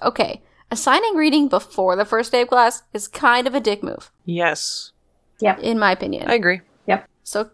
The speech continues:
Speaker 1: Callahan's like, "So what'd you think of the reading?" And she's like, "I, what?
Speaker 2: Huh?
Speaker 1: What reading?" And he's like, "Okay."
Speaker 2: Yo, listen, I,
Speaker 3: Great.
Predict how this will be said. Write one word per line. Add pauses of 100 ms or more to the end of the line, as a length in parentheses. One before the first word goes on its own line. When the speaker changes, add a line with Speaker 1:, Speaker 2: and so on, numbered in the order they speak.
Speaker 1:
Callahan's
like,
"So
what'd
you
think
of
the
reading?"
And
she's
like, (140)
"I, (340)
what?
Speaker 2:
Huh? (440)
Speaker 1:
What
reading?"
And
he's
like, (960)
"Okay." (500)
Speaker 2:
Yo,
listen,
I,
Speaker 3:
Great.